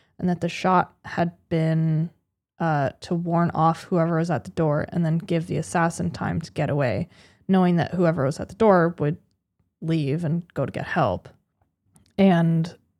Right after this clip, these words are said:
uh, like we said before, the security guard who heard the gunshot said that there's a period of about fifteen minutes between him leaving the corridor following the gunshot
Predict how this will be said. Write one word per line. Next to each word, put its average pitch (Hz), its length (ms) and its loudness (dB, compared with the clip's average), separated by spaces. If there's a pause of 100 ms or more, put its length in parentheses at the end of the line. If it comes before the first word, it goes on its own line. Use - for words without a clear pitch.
(120)
uh, 156 240 0
like 165 220 -2
we 175 80 -2
said 160 220 -2
before, 185 360 0
the 160 120 0
security 196 480 0
guard 165 220 0
who 180 100 -12
heard 175 320 -2
the 165 80 -2
gunshot 185 600 0
said 170 220 -2
that - 100 -4
there's 170 220 0
a 170 60 -4
period 175 320 0
of 165 100 -2
about - 380 -6
fifteen 180 520 -2
minutes 160 280 -2
between 170 600 -4
him 190 400 2
leaving 180 440 2
the 170 80 0
corridor 170 540 -2 (100)
following 160 680 0 (160)
the - 80 -8
gunshot 156 560 -4